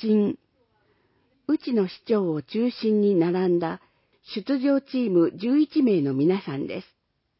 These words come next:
みんなで祝全日本少年軟式野球大会出場の横断幕を持ち、拳を上げてガッツポーズをしています。写真終わり。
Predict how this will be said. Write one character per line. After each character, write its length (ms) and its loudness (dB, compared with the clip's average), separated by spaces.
み 200 8
ん 120 12
な 160 6
で 260 0
祝 400 0
全 340 8
日 100 10
本 300 4
少 300 2
年 300 6
軟 220 6
式 320 0
野 100 4
球 280 0
大 240 0
会 340 -2
出 100 0
場 240 4
の 320 2
横 200 6
断 220 6
幕 300 2
を 80 4
持 160 2
ち、 300 -8
拳 440 2
を 20 4
上 180 2
げ 140 2
て 280 -6
ガ 160 0
ッ 100 -20
ツ 100 -4
ポ 180 4
ー 40 4
ズ 120 -2
を 100 -6
し 100 -18
て 100 -2
い 120 0
ま 180 -4
す。 60 -20
写 140 -4
真 380 2
終 180 -4
わ 80 -8
り。 140 -8